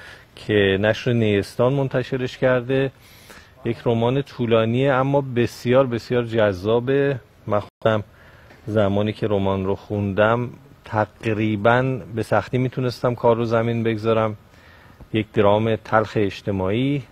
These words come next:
تلخ و شیرین اجتماعی و فوق‌العاده اثرگذار. به اندازه‌ای که، اه، لازمه این رمان هنوز دیده نشده. برای کسانی که تمایل دارن و اگر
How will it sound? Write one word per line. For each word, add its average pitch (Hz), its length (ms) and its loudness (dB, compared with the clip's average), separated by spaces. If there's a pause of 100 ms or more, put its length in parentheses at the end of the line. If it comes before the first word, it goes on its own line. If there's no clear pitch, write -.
(140)
تلخ 104 320 0
و 110 60 -2
شیرین 107 460 -2
اجتماعی 107 840 -2 (720)
و 127 80 0
فوق‌العاده 135 500 2
اثرگذار. 120 720 2 (240)
به 120 100 8
اندازه‌ای 127 920 4
که، 113 580 0 (200)
اه، 107 60 -2 (200)
لازمه 120 640 4
این 156 240 2
رمان 139 380 2 (440)
هنوز 127 360 0
دیده 123 240 2
نشده. 92 560 0 (960)
برای 101 300 2
کسانی 107 520 -2
که 107 360 0 (320)
تمایل 101 580 -2
دارن 98 300 -2
و 104 40 -2
اگر 92 340 0